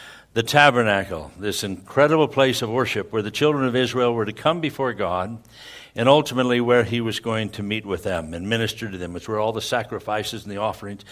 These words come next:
where the priesthood all operated, and it's where God met with men and men with God,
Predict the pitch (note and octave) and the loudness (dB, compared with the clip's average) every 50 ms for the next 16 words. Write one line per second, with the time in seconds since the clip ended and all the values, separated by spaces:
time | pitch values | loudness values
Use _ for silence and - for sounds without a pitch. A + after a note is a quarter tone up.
0 | - - - - - - G#2+ A2 G#2 G#2 G#2+ - - C3 B2+ B2 - - A#2+ A2+ | -18 -18 -18 -20 -14 -6 -4 -2 -2 -2 -4 -2 -2 -2 -2 -2 -4 -2 -2 0
1 | A2 A2 G#2+ G#2+ G#2+ G#2+ G#2+ G2+ G#2 G2+ G2+ G2+ G2 G2 F#2 G2+ G2+ G2+ - - | 2 2 2 2 2 2 0 0 -2 -4 -4 -2 -2 -2 -4 -6 -8 -8 -10 -20
2 | - - - C3+ C3+ C3+ A#2+ - C#3 C#3 C#3 A#2 C3 C3+ C3+ C#3 C#3 B2 A2 G#2+ | -20 -12 -4 -2 -2 -2 0 0 0 0 0 2 2 2 4 4 2 2 0 0
3 | A#2 A#2+ C3 A#2+ A#2 A2 G2+ G2+ G#2+ A2 A2 A2 A2 A2 A2 G#2 F#2 E2+ F#2 G2 | 0 -2 -2 -4 -8 -8 -6 -4 -2 -2 -2 -2 -2 -4 -4 -6 -6 -6 -6 -6
4 | F#2+ F#2+ F#2+ F2+ E2 - - - E2 E2 D#2 D2+ - - - | -4 -4 -6 -8 -10 -12 -12 -8 -8 -6 -6 -8 -10 -14 -16